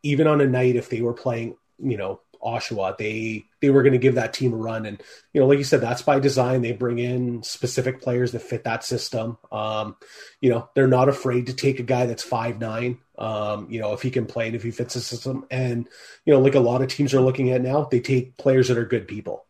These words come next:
Um, you know, I, I, I mentioned this to Kyle Raftis the other day that I don't think in, in, you know, in the last eight or nine years, however long it's been, I don't think I've ever had an issue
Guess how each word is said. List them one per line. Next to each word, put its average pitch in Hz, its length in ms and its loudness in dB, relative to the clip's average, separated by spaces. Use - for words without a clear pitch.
Um, 107 560 -6
you 113 120 -2
know, 104 200 -6
I, 113 200 -2
I, 113 400 -6
I 117 120 -4
mentioned 113 380 -4
this 113 120 -6
to - 80 -14
Kyle 110 260 -6
Raftis 107 380 -6
the 107 140 -8
other 104 140 -8
day 104 200 -4
that 98 220 -6
I 131 80 -2
don't 135 240 -2
think 131 380 -2
in, 117 220 -2
in, 107 440 -8
you 120 100 -4
know, 98 80 -6
in 104 80 -8
the 107 80 -4
last 113 540 -6
eight 123 180 -2
or 120 120 -2
nine 117 300 -6
years, 117 280 -4
however 110 260 -4
long 107 220 -8
it's - 140 -14
been, 120 280 -8
I - 80 -8
don't 127 180 -4
think 135 140 0
I've 131 220 0
ever 120 260 -4
had 113 220 -4
an 110 120 -6
issue 95 580 -8